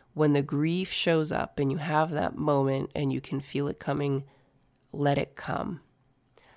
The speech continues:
Let the wave of grief wash over you and consume you.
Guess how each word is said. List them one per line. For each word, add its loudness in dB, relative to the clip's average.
Let 2
the 4
wave 2
of -4
grief -2
wash 4
over 8
you 2
and 0
consume 2
you. -8